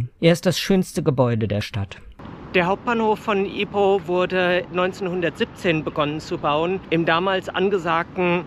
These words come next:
Speaker 2: kolonialen Mogulstil. Den erkennt man auch so ein bisschen an den Kuppeln, die auf den Gebäuden drauf sind. Das ist so ein Zeichen dieses Baustils.
Speaker 1: In den Arkaden sieht man dem Bahnhof sein Alter doch schon ein bisschen an, als sei der bauliche Zustand in manchen Ecken stehen geblieben.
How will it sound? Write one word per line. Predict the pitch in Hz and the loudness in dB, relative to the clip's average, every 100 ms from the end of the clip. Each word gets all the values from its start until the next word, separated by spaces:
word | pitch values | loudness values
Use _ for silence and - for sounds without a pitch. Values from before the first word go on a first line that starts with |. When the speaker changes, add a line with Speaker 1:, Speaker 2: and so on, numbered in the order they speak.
| - | -2
Speaker 2:
kolonialen | 208 196 185 175 160 175 175 170 | 2 4 4 4 2 2 2 0
Mogulstil. | 160 165 147 190 208 - - 117 117 110 - - | 0 -2 2 2 2 -2 -8 -4 -4 -6 -8 0
Den | 175 | 2
erkennt | 180 202 123 | 2 0 -2
man | 196 | -2
auch | 151 170 | -2 -2
so | 185 | -4
ein | 160 | -4
bisschen | 202 - 196 | -4 -2 -2
an | 156 | 0
den | 151 143 | -2 -2
Kuppeln, | - 214 185 185 214 226 - - | -2 -2 2 2 2 -4 -6 -2
die | 180 185 | 2 2
auf | 170 | 0
den | - 170 | 0 0
Gebäuden | 170 151 160 170 190 | 0 2 0 0 -4
drauf | - 147 160 | 0 0 0
sind. | - 175 175 - | -2 -2 -2 -4
Das | 170 175 | -2 0
ist | 196 - | -2 -2
so | 180 | -2
ein | - 151 | 0 -4
Zeichen | - 160 156 156 143 | -4 -2 -2 -2 -4
dieses | 151 135 | -4 -6
Baustils. | - 123 131 - 131 127 - - - - - - | -4 -2 -2 -4 -8 -6 -8 -14 -16 -16 -16 -4
Speaker 1:
In | - 165 | 2 4
den | 180 | 2
Arkaden | 156 147 180 180 202 202 202 | -2 -4 0 0 2 2 0
sieht | 156 185 | 0 0
man | 175 165 | 2 4
dem | 147 | 2
Bahnhof | 135 135 165 170 175 | 2 0 0 -2 -2
sein | - 139 | 2 2
Alter | 143 143 175 160 | 2 0 2 0
doch | 175 - | 0 0
schon | 196 160 | 0 0
ein | 156 143 | 0 0
bisschen | 139 - 127 | 0 2 0
an, | 104 104 127 - _ - | 2 0 -2 -8 _ 0
als | 156 - | 2 4
sei | 185 | 2
der | 175 165 | 2 0
bauliche | 143 143 180 190 160 | 0 0 -2 -4 -4
Zustand | 185 175 - 170 180 | -2 -2 2 2 2
in | 151 | 2
manchen | 139 135 - 175 | 2 2 0 0
Ecken | - 151 165 175 190 | 0 2 2 2 -2
stehen | - 135 113 113 | -2 2 2 0
geblieben. | 113 107 104 107 101 | -2 -2 0 -2 -4